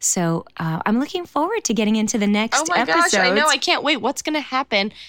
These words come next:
Speaker 2: Ash, we end off with Ash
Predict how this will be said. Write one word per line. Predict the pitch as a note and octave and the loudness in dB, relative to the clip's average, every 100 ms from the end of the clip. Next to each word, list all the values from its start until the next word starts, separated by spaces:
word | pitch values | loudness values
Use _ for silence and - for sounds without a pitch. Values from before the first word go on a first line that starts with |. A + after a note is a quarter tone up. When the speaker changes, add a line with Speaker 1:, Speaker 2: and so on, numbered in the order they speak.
| - - | -10 0
Speaker 2:
Ash, | G3 A3 A#3+ - - _ - | 2 2 -2 -4 -6 _ -4
we | G3+ G3 - | -2 -2 0
end | G#3 A3+ B3 - | 0 0 -2 0
off | F3+ F3+ F3 - | 2 0 -2 -6
with | F3+ - | -6 -4
Ash | D#3+ E3 E3 - | -2 0 -2 -4